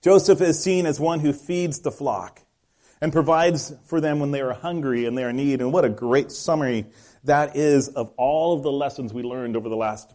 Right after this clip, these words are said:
four or five months in here. About Joseph, we learned about Jo-, and Joseph was a good shepherd. He was a good shepherd before he was even seventeen. Remember, he was, uh, there's Simeon, there was Levi who were mistreating the animals, and,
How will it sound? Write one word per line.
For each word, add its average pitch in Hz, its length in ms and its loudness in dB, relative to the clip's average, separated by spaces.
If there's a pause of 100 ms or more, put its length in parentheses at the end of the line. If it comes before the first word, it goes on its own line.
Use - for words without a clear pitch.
four 120 160 -4
or 110 40 -6
five 107 300 -6
months 120 280 -14
in 90 100 -20
here. 85 100 -20 (680)
About 151 240 4
Joseph, 208 360 8
we 170 80 6
learned 190 180 6
about 175 160 4
Jo-, 196 180 0 (120)
and 160 120 -2
Joseph 202 360 4
was 180 160 4
a 175 40 2
good 202 300 8
shepherd. 185 300 4
He 190 80 6
was 170 140 10
a - 20 0
good 190 180 2
shepherd 180 240 0
before 165 340 4
he 175 100 0
was 165 180 2
even 165 160 -4
seventeen. 180 520 0
Remember, 185 300 0 (160)
he 190 60 -2
was, 175 200 6 (280)
uh, 185 180 2
there's 165 320 2 (140)
Simeon, 202 400 2
there 156 100 0
was 147 160 0
Levi 185 340 2
who 165 120 4
were 151 100 4
mistreating 180 540 0
the 156 100 -4
animals, 190 540 6
and, 160 360 0